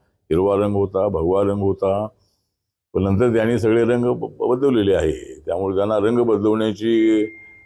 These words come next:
त्यांना आदत आहे असं म्हणता येणार नाही, परंतु आता ते, अ, हिंदुत्वाचा ब-, बुरखा घेऊन ते आता मैदानात उतरलेले आहे.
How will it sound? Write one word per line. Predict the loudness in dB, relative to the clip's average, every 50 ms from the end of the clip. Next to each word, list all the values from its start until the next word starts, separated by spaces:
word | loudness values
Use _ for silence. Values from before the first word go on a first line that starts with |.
| _ _
त्यांना | -4 -2 0 0 0 0 0 0 -2 -2 -2 -2
आदत | 0 2 2 0 0 -2 -6 -10 -8 -4 -2
आहे | 0 0
असं | 2 0 0 0
म्हणता | -2 -2 0 0
येणार | 0 0 0 -2 -2 -2 -2 -4
नाही, | -4 -6 -8 -4
परंतु | -2 0 0 0 -2 -2 -2 0 0 0 0 -2 -6 _ _ _ _ _ _ _ _ _ _
आता | -6 -4 -2 -2 -2
ते, | 0 0 2 2 2 2 2 2 2 2 2
अ, | 2 2 2 2 0
हिंदुत्वाचा | 0 0 0 0 -2 -2 0 0 -2 -2 -2 -2 0 0 2 2 0
ब-, | 0 0 0 0 2 2 2 2 0 0 0 0 0 0 0 0 -2 -2 -2 -4 -6 -6
बुरखा | -6 -6 -2 -2 -2 0
घेऊन | 0 -2 -2 -4 -4 -6
ते | -2 0
आता | 0 0 0 -2 -2
मैदानात | 0 0 0 0 0
उतरलेले | -2 -6 -6 -4 -2 -2 0 0 0 0
आहे. | 0 0 -2 -6 -16 -20 -20